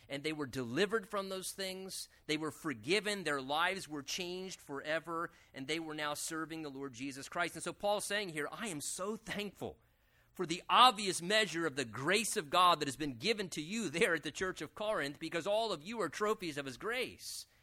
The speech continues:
And Paul was rejoicing in that. You know, how often do we express our thankfulness to the Lord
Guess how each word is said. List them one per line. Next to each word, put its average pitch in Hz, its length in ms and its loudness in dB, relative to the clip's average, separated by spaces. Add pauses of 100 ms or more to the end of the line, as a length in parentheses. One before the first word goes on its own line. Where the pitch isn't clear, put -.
(280)
And 190 140 -8
Paul 202 240 6
was 196 160 0
rejoicing 196 720 -2
in 127 140 -4
that. 107 280 -4
You 220 80 -14
know, 220 60 -6
how 240 180 2
often 262 300 2
do 190 100 -4
we 202 220 -6
express 202 560 0
our 160 140 -2
thankfulness 160 680 -2
to 151 100 -8
the 139 100 -8
Lord 139 560 -4